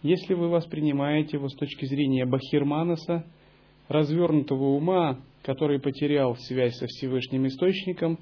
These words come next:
это становится для вас соблазном. Если вы воспринимаете его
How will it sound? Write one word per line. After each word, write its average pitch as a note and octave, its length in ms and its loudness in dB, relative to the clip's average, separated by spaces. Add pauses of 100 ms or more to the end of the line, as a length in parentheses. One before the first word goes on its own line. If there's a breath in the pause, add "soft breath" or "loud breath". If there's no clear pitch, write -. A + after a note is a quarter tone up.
(340 loud breath)
это F#3+ 240 0
становится C#3 560 -2
для C#3 200 0
вас C3 220 -2
соблазном. G#2+ 720 -6 (1200 soft breath)
Если E3+ 280 2
вы E3+ 140 0
воспринимаете E3+ 960 2
его B2 360 0